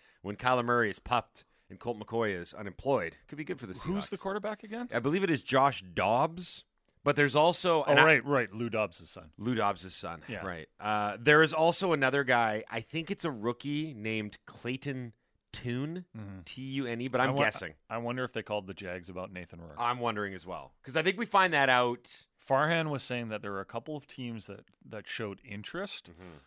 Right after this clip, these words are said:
Speaker 2: but he was like, "Uh, active roster spots are hard to come by, so maybe it was those teams reaching out and being like, 'Come to our team.'" On the practice roster.
Speaker 1: I imagine we'll hear something on the future of Nathan Rourke today or tomorrow,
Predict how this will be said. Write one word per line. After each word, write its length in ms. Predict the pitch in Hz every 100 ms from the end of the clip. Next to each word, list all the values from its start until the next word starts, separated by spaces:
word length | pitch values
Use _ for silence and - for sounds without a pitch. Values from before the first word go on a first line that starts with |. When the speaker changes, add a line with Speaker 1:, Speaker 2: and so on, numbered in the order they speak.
| _
Speaker 2:
but 100 | 107
he 80 | 101
was 140 | 101 92
like, 260 | 95 95
"Uh, 380 | - 117 120 113 117
active 340 | 143 139 117
roster 380 | 110 120 - 143
spots 360 | - 151 156 123
are 200 | 101 - _ _ _ - -
hard 220 | 127 127 -
to 80 |
come 240 | - 110 113
by, 180 | 143 151
so 180 | -
maybe 760 | 107 101 110 117 120 131 139 143
it 100 | -
was 220 | 123 107
those 260 | 117 113 -
teams 340 | - 117 90
reaching 380 | 110 107 107 107
out 160 | 101
and 100 | 101
being 220 | 98 98 95
like, 180 | 92 - - - _
'Come 220 | - 175
to 120 | 160 156
our 160 | 170
team.'" 440 | 160 123 107 98 95 _ _ _ _ _ _ _ -
On 180 | 117 117
the 60 |
practice 440 | 107 104 85 - -
roster. 280 | 117 -
Speaker 1:
I 120 | 190 262
imagine 420 | 214 220 160 165
we'll 140 | 160
hear 200 | 147 147
something 600 | 131 - - 175 - 147
on 100 | 127
the 60 | 113
future 320 | 127 127 120
of 120 | 98
Nathan 360 | 110 117 - 104
Rourke 260 | 110 110
today 240 | - 107 113
or 100 | 101
tomorrow, 640 | - 98 101 104 67 55